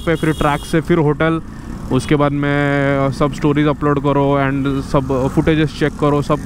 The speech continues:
काम रह जाता था। And, uh, थक जाता था दिन भर सब काम करने के बाद में, shoot करने के बाद में, फिर अगला दिन की तैयारी।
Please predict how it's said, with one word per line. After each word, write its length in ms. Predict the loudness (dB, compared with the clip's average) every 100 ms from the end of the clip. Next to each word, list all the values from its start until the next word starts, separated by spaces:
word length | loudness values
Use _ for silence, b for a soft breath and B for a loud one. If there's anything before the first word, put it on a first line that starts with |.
| -6 -6 -6 -4 -4 -2 2
काम 220 | 2 2
रह 140 | 2
जाता 260 | 2 0 0
था। 180 | -2 -4 -10 -14 -14 -8
And, 360 | 0 2 2 2
uh, 460 | 2 2 0 0
थक 120 | 0 0
जाता 200 | 0 2
था 140 | 2
दिन 200 | 0 0
भर 160 | 0 2
सब 240 | -2 0
काम 240 | -2 0
करने 300 | 0 0 2
के 80 | 0
बाद 180 | 0 0
में, 120 | 0
shoot 240 | 0 0 0
करने 260 | 0 0
के 60 | 0
बाद 140 | 0
में, 100 | 0
फिर 320 | 0 0 0 -2 -6 -8 -6 0
अगला 220 | 2 4 2
दिन 180 | 0
की 100 | 0
तैयारी। 380 | 0 2 2 2